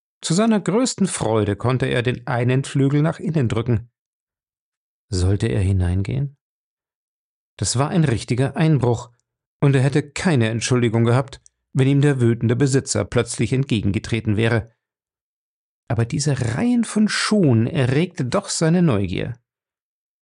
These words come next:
Er atmete tief auf und kletterte dann rasch über die Fensterbank in das Zimmer. "Zuerst sicher gehen",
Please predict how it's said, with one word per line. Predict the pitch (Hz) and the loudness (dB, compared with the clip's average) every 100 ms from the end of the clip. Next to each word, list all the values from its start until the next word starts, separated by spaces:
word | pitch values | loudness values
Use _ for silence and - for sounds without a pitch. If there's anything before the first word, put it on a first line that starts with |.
| _ _ | _ _
Er | 147 143 | -2 0
atmete | 180 170 151 147 | 0 2 2 0
tief | 131 110 | 0 0
auf | - 139 151 - _ _ _ _ _ _ _ _ | 0 0 0 -8 _ _ _ _ _ _ _ _
und | 143 - | -2 -2
kletterte | - - 104 107 | -2 -2 -2 0
dann | 110 104 | 0 0
rasch | 107 131 - - | 0 -2 -4 -4
über | 143 | -2
die | 165 | 0
Fensterbank | 165 95 90 - 87 87 | 0 -2 -4 -4 -4 -4
in | 110 | -2
das | 147 - | -2 -4
Zimmer. | - - - _ _ _ _ _ _ _ _ _ _ _ _ _ _ - | -6 -8 -12 _ _ _ _ _ _ _ _ _ _ _ _ _ _ -10
"Zuerst | - 123 135 | -4 -2 -2
sicher | 107 87 | -2 -4
gehen", | 85 87 | -4 -4